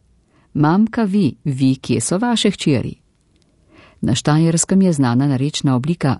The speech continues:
mamika. Zaradi končnega i uvrščamo priljubljeno ime mami,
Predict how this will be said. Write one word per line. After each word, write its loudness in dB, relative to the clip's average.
mamika. 0
Zaradi -6
končnega -2
i 2
uvrščamo 0
priljubljeno 0
ime 2
mami, 2